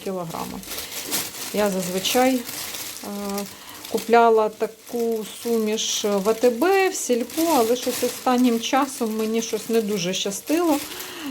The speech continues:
Якісь такі, знаєте, овочі попадалися не дуже якісні.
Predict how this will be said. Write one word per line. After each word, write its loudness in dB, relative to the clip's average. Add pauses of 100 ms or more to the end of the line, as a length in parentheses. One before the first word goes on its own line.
Якісь -2
такі, 0
знаєте, 0
овочі 2
попадалися 2
не -4
дуже -4
якісні. -4